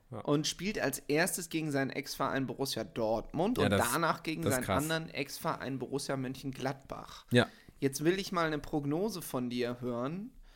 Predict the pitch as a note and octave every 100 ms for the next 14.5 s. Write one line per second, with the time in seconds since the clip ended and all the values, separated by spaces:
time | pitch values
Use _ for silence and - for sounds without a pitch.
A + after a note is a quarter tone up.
0 | - - - C3+ C3+ C3+ - C#3 G3 F#3
1 | D3+ C#3+ C#3+ D3+ C#3+ D2 C3 C3 - -
2 | A#2+ B2 A#2+ G2 - G#3+ - C3 A#2 -
3 | G#2+ C3+ D#3+ B2 C3 C3 C3 B2+ A#2 -
4 | C#2 - A#2+ A#2 C3 G#2+ C3 - D#3 F3
5 | D3 B2+ B2+ B2 B2 C#3+ F#3 F3+ F3 -
6 | - - F#3 F3 D#3+ D3+ C#3+ B2 - -
7 | G#2+ A2+ C3+ - - - - - D3+ D3
8 | D3 D3 A#2+ G#2+ G#2 - E3 - - A3+
9 | F#4+ C4 C#3+ A2+ E2+ F#2 C3+ D3 G3+ A3+
10 | D3+ B2 G2+ A#2 A#2 - F#2 G#2 G2 G#2
11 | - - G#2+ - G2 - G2+ - - A#3
12 | - - - - - - - - - -
13 | - - - - - - - - - -
14 | - C3 C3 C3 G#2+